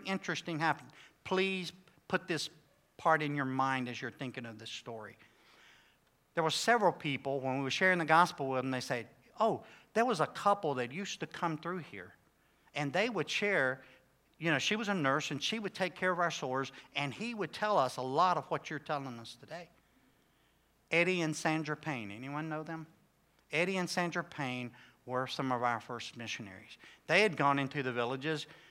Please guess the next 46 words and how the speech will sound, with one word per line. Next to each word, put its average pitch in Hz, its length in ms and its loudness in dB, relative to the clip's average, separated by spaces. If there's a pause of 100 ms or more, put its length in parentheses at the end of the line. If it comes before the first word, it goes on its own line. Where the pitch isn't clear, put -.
(120)
not 160 220 6
just 175 200 0
to - 60 -6
preach, - 340 -2
but 143 140 6
also 151 300 6
to 143 100 -2
do 139 160 -2
some 135 180 -4
medical 156 360 2
help, 123 220 -6
and 120 120 -6
then 160 160 4
have 147 260 4
opportunities 135 680 -2
to 117 100 -18
share 123 260 -6
the, 113 100 -10 (340)
to 139 100 -8
share 131 240 0
the 120 80 -4
gospel 113 380 -4
with 104 240 -18
people. - 280 -20 (260)
So 180 140 4
that, 185 160 6 (300)
that, 160 180 0 (360)
you 170 100 -6
know, 151 80 2
you 139 160 -2
just 151 200 -10
realize, 127 380 -4 (260)
oh, 127 140 -2 (1040)
the 131 60 -12
gospel 143 440 0
has 151 200 -2
been 151 220 -6
sown, 120 360 -2
right? 131 320 -6
Are 117 80 -14
you 110 120 -14
with 127 200 -6
me? 165 120 -8 (460)
He 143 380 -6
that 139 220 -12
soweth 131 400 -6